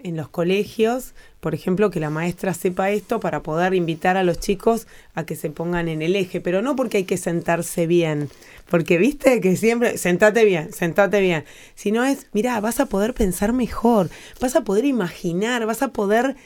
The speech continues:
eh, elaborar distinto el resultado de lo que estás haciendo". Y también pensaba en la gente que trabaja en una silla con la computadora.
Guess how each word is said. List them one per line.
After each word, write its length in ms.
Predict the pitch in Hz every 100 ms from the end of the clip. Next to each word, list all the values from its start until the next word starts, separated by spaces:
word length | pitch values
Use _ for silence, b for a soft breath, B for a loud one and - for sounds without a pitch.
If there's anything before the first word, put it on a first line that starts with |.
| B B 175
eh, 380 | 170 165 151 B B -
elaborar 760 | 196 190 196 196 196 240 277
distinto 760 | 254 196 - 269 269 262 294 311 -
el 80 | 185
resultado 800 | 180 - 185 175 - 262 285
de 100 | 240
lo 100 | 185
que 80 | 180
estás 320 | 160 196 190
haciendo". 680 | 190 - 240 196 170 156 147 - B B B -
Y 100 | 202
también 340 | 214 247 285
pensaba 640 | 302 240 208 269 294 262 180 B B
en 160 | 180 175
la 120 | 175
gente 280 | - 226 262
que 140 | 185
trabaja 720 | 180 180 233 202 - 208 254 - B -
en 160 | 175
una 180 | 190 202
silla 380 | 190 247 240 247
con 120 | 185
la 100 | 165
computadora. 880 | 160 160 165 156 170 262 233 175 147